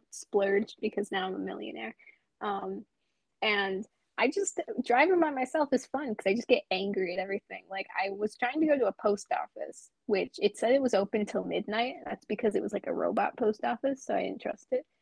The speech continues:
Well, not, it was basically self-checkout post office. The doors are unlocked.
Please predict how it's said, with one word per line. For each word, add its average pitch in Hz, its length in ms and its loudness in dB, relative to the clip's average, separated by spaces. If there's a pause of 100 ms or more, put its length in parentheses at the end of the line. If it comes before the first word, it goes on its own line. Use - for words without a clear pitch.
(200)
Well, 254 120 -2
not, 277 160 -2 (440)
it - 180 -4
was 277 180 4
basically 339 640 2 (320)
self-checkout - 960 2
post - 300 -4
office. - 540 -6
The 208 80 4
doors 240 280 6
are 262 100 4
unlocked. 202 600 -4